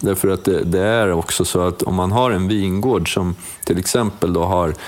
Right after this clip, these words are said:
kanske högre kalkinnehåll i jordmånen, ja, det kommer innebära i förlängningen att syran är hög i druvorna, för de får mindre fruktighet och sådär. Ja, eh,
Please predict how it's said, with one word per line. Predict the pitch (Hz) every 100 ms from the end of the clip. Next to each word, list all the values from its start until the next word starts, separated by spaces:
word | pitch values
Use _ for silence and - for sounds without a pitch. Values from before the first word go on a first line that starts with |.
| - - - -
kanske | 87 87 90 85 85 85
högre | 98 101 87 80
kalkinnehåll | - 101 80 76 - 90 85 90 104 85
i | 85
jordmånen, | 90 95 87 107 90 73 92
ja, | 101
det | 107
kommer | - 104 98 87 - -
innebära | 87 78 85 92 95 80 76 90
i | 95 82
förlängningen | - 95 107 90 80 85 69
att | 92
syran | - 95 85 92 87
är | 85
hög | 80 80 80
i | 80 -
druvorna, | 87 85 85 92 67 104
för | -
de | 78
får | - 76 53 - - -
mindre | - 82 82 78 76
fruktighet | 90 - - 82 -
och | -
sådär. | - 82 - - - - - -
Ja, | 90 98 98 139 131 92
eh, | 87 85 82